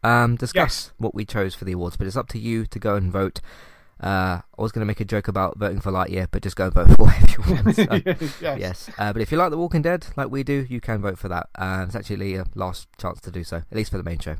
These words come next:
Speaker 1: So, um,
Speaker 2: Yes.
Speaker 1: also, just quick little note. Um, yes, we spoke about that Spider-Man series. If you wanna know what Angela Kang is doing next, she's gonna be showrunning that. It's called Silk, is it? Uh,
Speaker 2: Yes.
Speaker 1: it's on, it's gonna be via Sony, but through Amazon, so that's where she's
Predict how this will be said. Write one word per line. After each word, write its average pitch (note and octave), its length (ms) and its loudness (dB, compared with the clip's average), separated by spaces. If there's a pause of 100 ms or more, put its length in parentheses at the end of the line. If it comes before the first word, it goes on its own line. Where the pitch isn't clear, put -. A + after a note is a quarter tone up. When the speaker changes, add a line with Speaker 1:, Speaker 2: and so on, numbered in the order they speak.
(120)
Speaker 1:
So, F2+ 260 -8 (420)
um, B2 260 -2
Speaker 2:
Yes. - 120 -12
Speaker 1:
also, D#3+ 260 -2
just C3 120 -12
quick - 160 -6
little C3+ 160 -6
note. B2 280 -4 (320)
Um, A#2+ 540 -4 (320)
yes, C3+ 240 -6
we A#2+ 80 -10
spoke - 240 -8
about A#2 280 -2
that G2+ 180 -8
Spider-Man G#2 580 -8
series. A2 320 -8
If A2+ 140 -8
you B2 80 -6
wanna D#3+ 160 -4
know C#3+ 140 -6
what - 100 -8
Angela B2+ 260 -6
Kang C#3+ 240 -8
is G#2 100 -8
doing G2 300 -8
next, - 320 -12 (140)
she's A#2+ 180 -16
gonna B2 160 -8
be A2+ 100 -10
showrunning G2 460 -6
that. E2+ 120 -10
It's - 80 -20
called - 260 -12
Silk, - 680 -12 (140)
is C#3+ 100 -10
it? E3+ 160 -6 (540)
Uh, A#2+ 200 -2
Speaker 2:
Yes. A#2 300 -2 (100)
Speaker 1:
it's - 100 -14
on, B2+ 220 -4
it's A2+ 80 -12
gonna B2 160 -8
be A2+ 340 -8 (260)
via A#2+ 420 -6 (100)
Sony, A2+ 400 -6
but - 240 -8
through A2 300 -6 (100)
Amazon, G#2+ 400 -4
so G2+ 120 -10
that's F2+ 180 -8
where G2 100 -8
she's F#2 400 -12